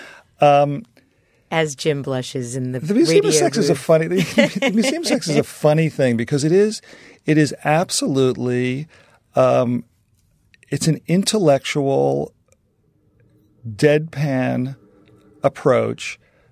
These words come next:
Speaker 1: to the least deadpan subject there is. <laughs> And so it was such a funny experience to have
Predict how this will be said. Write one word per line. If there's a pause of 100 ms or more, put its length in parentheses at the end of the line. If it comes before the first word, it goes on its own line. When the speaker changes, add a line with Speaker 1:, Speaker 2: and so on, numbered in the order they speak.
(140)
Speaker 1:
to (340)
the
least
deadpan
subject (140)
there (220)
is.
<laughs>
And
so (1120)
it
was
such
a
funny
experience
to
have